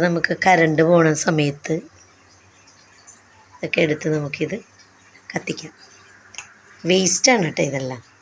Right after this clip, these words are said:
വേസ്റ്റ് തിരി കൂട്ടി വെച്ചിട്ടുണ്ട്. ഹലോ, അപ്പോൾ ഇതേപോലത്തെ തിരികൾ, ഉം, നിങ്ങളുടെ വീട്ടിൽ കത്തിയിട്ട്, ആ, ഉണ്ടെന്നുണ്ടെങ്കിൽ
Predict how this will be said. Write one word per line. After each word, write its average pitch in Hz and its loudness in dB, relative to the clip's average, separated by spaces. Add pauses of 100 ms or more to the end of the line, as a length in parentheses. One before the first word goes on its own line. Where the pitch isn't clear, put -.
വേസ്റ്റ് 160 0 (100)
തിരി 160 -2 (1200)
കൂട്ടി 185 2
വെച്ചിട്ടുണ്ട്. 180 0 (140)
ഹലോ, 160 -4 (440)
അപ്പോൾ - -8
ഇതേപോലത്തെ 165 4 (100)
തിരികൾ, 165 2 (380)
ഉം, 151 -2 (120)
നിങ്ങളുടെ 156 0
വീട്ടിൽ 175 -4 (140)
കത്തിയിട്ട്, 170 -2 (720)
ആ, 165 -4 (320)
ഉണ്ടെന്നുണ്ടെങ്കിൽ 156 0